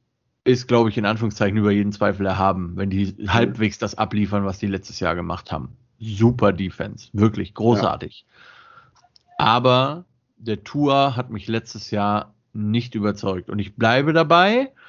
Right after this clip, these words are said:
Speaker 1: das habt ihr ja in Philadelphia ähnlich, es ist, äh, ne, mit dem Hurts.
Speaker 2: Mhm.
Speaker 1: Alabama Quarterbacks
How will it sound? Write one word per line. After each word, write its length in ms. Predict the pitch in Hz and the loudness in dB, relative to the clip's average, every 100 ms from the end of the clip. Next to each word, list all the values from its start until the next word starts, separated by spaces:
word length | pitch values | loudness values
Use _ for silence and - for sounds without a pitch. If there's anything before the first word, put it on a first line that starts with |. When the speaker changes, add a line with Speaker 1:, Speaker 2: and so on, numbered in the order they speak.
| _ _ _ - | _ _ _ -6
Speaker 1:
das 200 | 117 104 | -4 -2
habt 160 | 131 127 | -2 2
ihr 80 | |
ja 140 | 117 113 | 2 2
in 80 | 107 | 0
Philadelphia 580 | 117 110 107 107 113 | 0 0 0 0 0
ähnlich, 560 | 104 117 147 175 196 - | 2 2 2 2 0 -2
es 180 | - - | -8 -8
ist, 180 | 127 127 - | -8 -8 -10
äh, 160 | - 90 | -8 -2
ne, 220 | 117 131 | 2 2
mit 160 | 151 123 | 2 2
dem 180 | 113 101 | 2 6
Hurts. 380 | 139 185 - - - - _ _ _ | 4 4 -2 -20 -20 -20 _ _ _
Speaker 2:
Mhm. 340 | 120 120 123 - | -10 -6 -6 -6
Speaker 1:
Alabama 680 | 120 131 131 123 143 175 175 | 0 2 2 4 2 4 2
Quarterbacks 880 | - 160 156 143 143 139 - - | 2 0 0 0 0 -2 -6 -16